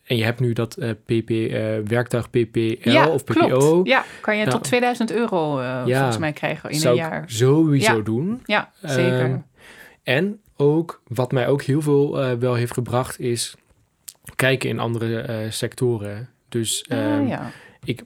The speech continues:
Speaker 1: denk ook het, het werken bij de overheid, en ik heb ook ooit nog bij een, eh, consultant, eh, stage gelopen,
Speaker 2: Mhm.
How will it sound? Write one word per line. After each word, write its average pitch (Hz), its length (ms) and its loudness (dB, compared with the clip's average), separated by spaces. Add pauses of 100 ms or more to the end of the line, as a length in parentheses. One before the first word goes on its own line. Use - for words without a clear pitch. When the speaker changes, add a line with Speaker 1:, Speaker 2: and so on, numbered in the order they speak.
Speaker 1:
denk 127 280 0
ook 127 280 -4 (240)
het, - 260 -10
het 120 160 -6
werken 123 240 0
bij 117 80 0
de 120 60 0
overheid, 123 520 -2
en - 40 -8
ik 107 60 -6
heb 107 120 -12
ook 113 180 -4
ooit 113 140 -4
nog 113 180 -10
bij 110 260 -2
een, 110 140 -4
eh, 113 140 -4
consultant, 123 640 -2
eh, 131 160 -4
stage 123 440 -2
gelopen, 113 640 -2
Speaker 2:
Mhm. 170 120 -6